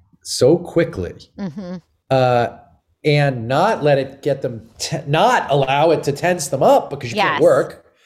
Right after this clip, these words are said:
Speaker 1: and then have to be able to produce results. I've read, obviously, what you wrote about Juilliard. I've also,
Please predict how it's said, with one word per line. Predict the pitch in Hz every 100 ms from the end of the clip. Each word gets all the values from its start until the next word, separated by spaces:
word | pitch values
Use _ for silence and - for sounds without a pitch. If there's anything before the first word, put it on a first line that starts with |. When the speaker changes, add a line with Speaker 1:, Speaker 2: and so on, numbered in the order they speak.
| _ _ _ _ _ _ _ _ -
Speaker 1:
and | 175 160
then | 208
have | 180 185
to | 170
be | 170
able | 170
to | 147
produce | - 165 156
results. | 196 185 170
I've | 143
read, | 170 175 175
obviously, | 123 127 131 - 131
what | 120
you | 123
wrote | 131 131
about | 123 117
Juilliard. | - 120 117 113
I've | 113
also, | 120 113 104